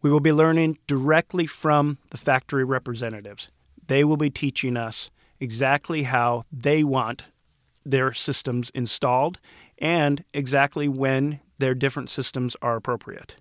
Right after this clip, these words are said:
We're also gonna be working with Bizaza Glass Tile. Bizaza is bringing all of their material,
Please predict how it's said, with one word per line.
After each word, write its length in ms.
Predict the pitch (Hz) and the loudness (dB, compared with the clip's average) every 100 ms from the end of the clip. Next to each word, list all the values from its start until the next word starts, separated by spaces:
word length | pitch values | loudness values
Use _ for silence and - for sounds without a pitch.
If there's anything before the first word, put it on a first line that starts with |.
| _ _ _ _ _ - | _ _ _ _ _ 2
We're 120 | 175 | 8
also 240 | 226 214 175 | 8 6 2
gonna 180 | 147 | 4
be 140 | 143 139 | 4 4
working 320 | 139 - 135 | 2 0 0
with 160 | 139 - _ _ - | 0 -4 _ _ -4
Bizaza 380 | 127 147 131 | 4 4 4
Glass 300 | 127 135 135 | 2 2 2
Tile. 380 | - 170 104 - _ _ | 2 0 0 -8 _ _
Bizaza 460 | 143 120 143 165 175 | -4 2 4 4 2
is 180 | 156 123 | -2 -2
bringing 320 | 151 151 143 | 0 0 0
all 240 | - 139 | 0 0
of 80 | 143 | 0
their 160 | 139 165 | -2 -2
material, 560 | 175 - 120 110 143 | -4 -6 -6 -4 -6